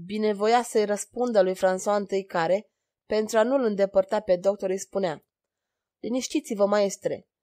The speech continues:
Dacă e indispensabil ca Dole să fie condamnat, cu toată inocența pe care o invocați, mă voi strădui să-i salvez viața.”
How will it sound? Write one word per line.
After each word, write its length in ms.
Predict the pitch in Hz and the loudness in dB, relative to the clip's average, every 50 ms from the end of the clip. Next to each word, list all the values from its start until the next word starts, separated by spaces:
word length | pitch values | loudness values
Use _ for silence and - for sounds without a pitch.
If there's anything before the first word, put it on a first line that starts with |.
| _ _ _ _ _ _ _ _ _ _ _ _ _ | _ _ _ _ _ _ _ _ _ _ _ _ _
Dacă 440 | - - 185 196 185 185 - - | -20 -4 -2 -2 -2 -2 -4 -6
e 100 | 220 240 | -4 -4
indispensabil 880 | 262 254 240 247 247 254 - - - 214 208 208 - 214 208 202 190 180 | -2 -2 -2 -2 -4 -6 -8 -2 -2 -2 -2 0 0 0 0 0 -2 -6
ca 180 | - - 196 185 | -2 -2 -2 0
Dole 200 | 180 196 214 220 | 2 0 0 0
să 140 | - 196 | 0 -2
fie 220 | 190 - - 208 202 | -2 0 0 -2 -2
condamnat, 800 | - - 190 190 180 175 165 165 170 170 170 190 - - _ _ _ _ _ _ _ _ _ _ _ | 2 0 0 0 2 0 0 0 0 0 -2 -2 -4 -6 _ _ _ _ _ _ _ _ _ _ _
cu 120 | _ - 180 | _ -18 -18
toată 340 | - - 254 269 262 262 220 | -2 2 2 2 4 2 0
inocența 600 | 208 196 190 180 180 - - 220 214 - 208 196 | 0 0 -2 -2 -2 -2 -4 -4 -2 -2 -2 -2
pe 140 | 202 196 | -2 -4
care 420 | 190 - - 190 185 180 175 - - _ | -6 -2 -2 0 2 2 0 0 -2 _
o 160 | 220 202 202 | -4 -2 -2
invocați, 640 | 208 202 196 185 180 175 - - 185 196 202 - - _ _ _ _ _ _ _ _ | -2 -4 0 0 -2 -2 0 0 0 0 0 -4 -14 _ _ _ _ _ _ _ _
mă 120 | - 220 | -4 -2
voi 180 | 226 247 247 220 | 2 2 0 0
strădui 440 | - - 233 226 214 226 254 262 | 0 -2 -2 -2 0 -2 -4 -4
să-i 260 | 240 - - 226 233 220 | -6 -4 -2 -2 -2 0
salvez 420 | - 220 214 214 226 233 202 180 | 2 0 0 2 2 -2 -2 -2
viața.” 520 | 190 202 196 185 180 - 156 127 - - | 0 2 2 2 2 -2 -10 -12 -12 -14